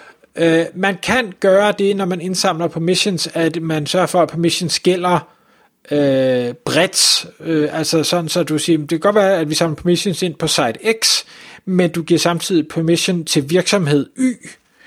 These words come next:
og det er virksomhed Y, der står bag de her produkter. Øh,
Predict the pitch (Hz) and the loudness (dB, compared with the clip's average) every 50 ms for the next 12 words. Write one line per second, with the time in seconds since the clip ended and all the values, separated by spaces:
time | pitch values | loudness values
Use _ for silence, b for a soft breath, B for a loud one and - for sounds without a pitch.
0 | B B B B B B B B B B B - 175 180 190 196 175 - 175 165 | B B B B B B B B B B B 0 2 4 4 4 2 0 0 0
1 | 160 180 165 - 180 175 160 175 165 - 233 240 226 - 190 - - 170 156 - | 2 2 0 2 2 2 2 0 0 0 -2 -2 0 0 0 -2 -2 -2 0 0
2 | 190 190 170 - 190 185 180 175 170 - - - - 196 208 202 - 240 226 202 | 0 0 0 -2 -2 0 0 -2 -2 -4 -4 0 2 0 2 2 2 2 2 0
3 | - - _ _ _ _ _ _ b b b b b b b b b b - 180 | -2 -8 _ _ _ _ _ _ b b b b b b b b b b -4 0
4 | 180 175 | 2 2